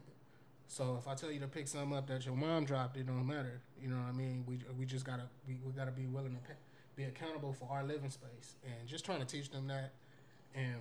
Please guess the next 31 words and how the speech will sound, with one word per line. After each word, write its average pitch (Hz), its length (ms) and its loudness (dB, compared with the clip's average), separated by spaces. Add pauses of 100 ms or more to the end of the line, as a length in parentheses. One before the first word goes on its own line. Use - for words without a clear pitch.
remember 139 320 2
that 131 140 0
they 135 120 2
not 139 200 4
gonna 127 180 4
always 127 220 6
remember 127 300 6
to 123 160 2 (200)
clean 139 220 2
up 127 140 0
after 123 200 0
themselves, 127 560 0
and, 123 180 -4
you 135 100 0
know 139 80 4
what 127 60 4
I - 20 4
mean, 127 240 2
do 123 120 0
certain 123 360 -2
things. 123 340 -6 (100)
It's - 100 -12
just, - 220 -12 (400)
it's - 120 0
a - 40 -4
challenge. 117 540 0 (400)
You 131 80 4
know 123 60 6
what 123 60 4
I - 40 2
mean? 127 400 4